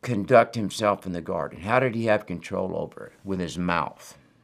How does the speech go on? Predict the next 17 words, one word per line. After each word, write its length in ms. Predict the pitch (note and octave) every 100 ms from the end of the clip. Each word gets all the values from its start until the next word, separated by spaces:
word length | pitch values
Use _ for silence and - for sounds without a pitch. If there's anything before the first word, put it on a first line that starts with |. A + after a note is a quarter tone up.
| _ -
What 220 | A2 -
came 260 | A2 G#2+
out 180 | G#2 G2
of 60 | F2
his 260 | F#2 E2
mouth 520 | F2+ F#2+ G2+ F#2 E2 D#2+
is 200 | D#2+ G2
what 160 | F#2
controlled 520 | E2+ E2 - G2+ F#2
the 180 | F2 F2
animals 680 | F2+ F2 E2 D#2+ B1 A#1+ -
and, 180 | C#2+ C2 - -
and 160 | E2+ E2+
all 260 | F#2 G#2
of 140 | G#2 F#2
those 280 | F2+ D#2 -
things. 580 | G2+ F2+ D#2 - -